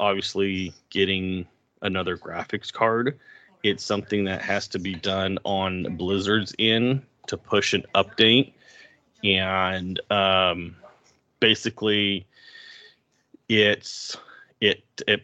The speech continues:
like, the driver times out, essentially what it is, because it's just trying to do too much and just goes,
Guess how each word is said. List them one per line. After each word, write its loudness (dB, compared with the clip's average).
like, 0
the -2
driver 4
times -2
out, 2
essentially -4
what -2
it -6
is, -2
because -10
it's -10
just -10
trying 0
to 0
do -2
too -6
much 0
and -4
just -6
goes, -4